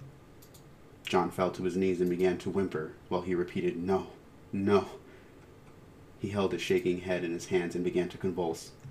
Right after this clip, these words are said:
Jenna looked in the direction John was facing. The wind began to blow again, and accompanying the sound of the cascading water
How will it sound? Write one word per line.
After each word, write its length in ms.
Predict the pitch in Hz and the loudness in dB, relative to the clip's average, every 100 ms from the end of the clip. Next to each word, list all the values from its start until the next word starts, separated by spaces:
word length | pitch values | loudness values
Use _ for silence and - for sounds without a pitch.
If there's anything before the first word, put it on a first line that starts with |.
| - - - - - - - - - - | -18 -20 -20 -20 -20 -20 -20 -20 -20 0
Jenna 220 | 107 110 | 6 10
looked 240 | 110 107 | 10 8
in 120 | 104 92 | 4 4
the 60 | |
direction 420 | 92 92 - 90 | 4 2 2 -2
John 260 | 87 90 87 | 2 2 2
was 140 | 82 | -2
facing. 400 | - 87 - 123 - - - - - - - - | 0 0 0 -6 -8 -18 -20 -20 -20 -20 -10 0
The 80 | |
wind 260 | 90 92 87 | 4 4 4
began 280 | 90 92 90 | 4 4 4
to 100 | 92 | 0
blow 260 | 85 90 85 | 2 2 2
again, 300 | 85 82 82 | -2 -6 -6
and 100 | 90 | -8
accompanying 540 | - 101 98 107 110 | -2 0 4 6 6
the 60 | 104 | 4
sound 360 | - 101 90 87 | 2 4 4 2
of 120 | - | -6
the 60 | |
cascading 680 | - 95 90 - 95 92 92 | -4 -2 -2 0 0 2 2
water 360 | 90 85 82 | 0 -2 -6